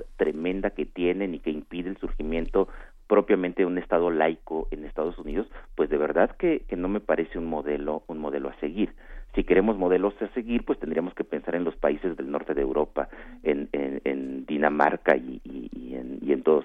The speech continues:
estos, ¿no? Que, que parece que han alcanzado modelos de vida, eh, y estándares de vida mucho más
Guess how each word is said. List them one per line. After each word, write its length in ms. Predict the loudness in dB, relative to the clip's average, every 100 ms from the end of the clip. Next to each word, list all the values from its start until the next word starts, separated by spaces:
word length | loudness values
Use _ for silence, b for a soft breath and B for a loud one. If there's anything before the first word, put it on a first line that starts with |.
| -2
estos, 340 | -6 -6 -6
¿no? 220 | -4 -4 -6 B B B
Que, 280 | 4 6 6
que 100 | -2
parece 460 | 4 8 8 6 0
que 80 | 2
han 100 | 2
alcanzado 460 | 0 -4 -2 -4
modelos 400 | -2 -4 -2 -2
de 100 | -2
vida, 560 | -4 -6 -4 -2 -4 -8 -20 b b -4
eh, 300 | -2 0 -2
y 120 | 2
estándares 540 | 2 6 6 6 4 2
de 80 | -2
vida 220 | -2 -4
mucho 260 | -6 -8 -6
más 300 | 0 0